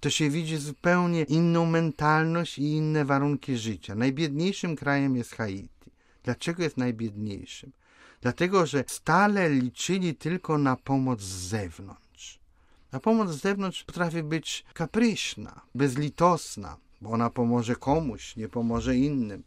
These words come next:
Wykradną część rzeczy najbardziej istotnych,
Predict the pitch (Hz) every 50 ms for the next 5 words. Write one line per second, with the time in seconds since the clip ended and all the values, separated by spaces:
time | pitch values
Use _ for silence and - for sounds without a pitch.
0 | _ _ _ _ _ _ _ _ _ 98 107 123 - - 123 127 135 131 113 117
1 | 120 127 127 120 - - 127 117 110 - - 113 104 123 117 - - 120 120 123
2 | 117 107 123 120 117 - - 123 120 113 - - - - 139 151 147 - - 120
3 | 117 104 - -